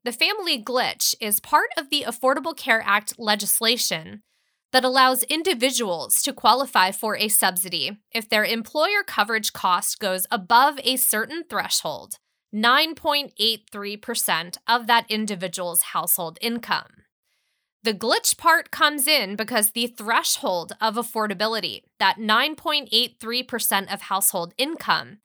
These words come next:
is based on the cost to insure the employee alone, not the premium required to cover any dependents as well. So an employee who can purchase insurance for themselves at a cost threshold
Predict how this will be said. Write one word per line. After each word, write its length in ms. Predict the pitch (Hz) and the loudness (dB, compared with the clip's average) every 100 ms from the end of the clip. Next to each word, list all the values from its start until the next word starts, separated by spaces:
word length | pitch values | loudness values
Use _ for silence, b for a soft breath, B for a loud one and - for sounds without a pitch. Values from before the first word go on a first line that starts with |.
| _ _ _ _ | _ _ _ _
is 220 | 247 214 | 0 2
based 340 | 208 370 - 440 | 4 4 4 2
on 80 | 381 | 0
the 80 | 285 | 0
cost 420 | - 254 269 - | 2 2 2 -2
to 160 | 262 | -2
insure 540 | 202 233 - 240 240 254 | -2 0 0 2 2 0
the 200 | 220 190 | -2 -4
employee 680 | 214 208 196 160 175 175 - | -4 -6 -4 -4 -6 -10 -8
alone, 560 | 220 196 233 220 123 104 - _ 208 | -6 0 0 0 -4 -14 -20 _ 0
not 300 | 226 359 403 | 2 2 -2
the 60 | |
premium 560 | - 370 349 311 226 220 | -4 -2 -2 0 0 0
required 720 | 202 208 285 294 254 175 180 | -4 -2 2 4 4 -2 -2
to 180 | - 220 | -4 -2
cover 420 | - 180 196 185 - | -4 -4 -4 -6 -2
any 380 | 233 247 214 180 | -2 -2 -6 -6
dependents 800 | 220 214 240 226 175 151 - - | -8 -2 -2 0 -4 -4 -4 -4
as 220 | 196 185 | -6 -2
well. 340 | 214 185 - _ _ _ _ _ | 0 0 -2 _ _ _ _ _
So 360 | - - 196 190 | 2 4 4 2
an 200 | 233 233 | 0 0
employee 640 | 233 - 370 415 220 208 | 0 -4 -2 -2 0 -2
who 160 | 240 254 | -4 -4
can 200 | 262 214 | -6 -4
purchase 460 | 320 440 381 - | -4 -2 -2 -2
insurance 480 | 254 254 233 196 202 | -2 0 0 -2 -2
for 140 | 214 | -4
themselves 760 | 190 180 - 294 285 185 190 - | -4 -2 2 4 4 0 -4 -2
at 160 | 214 208 | 0 0
a 80 | 196 | -2
cost 420 | - 220 - - | 0 0 0 -2
threshold 560 | 196 208 - 190 175 | -2 -2 -2 -4 -6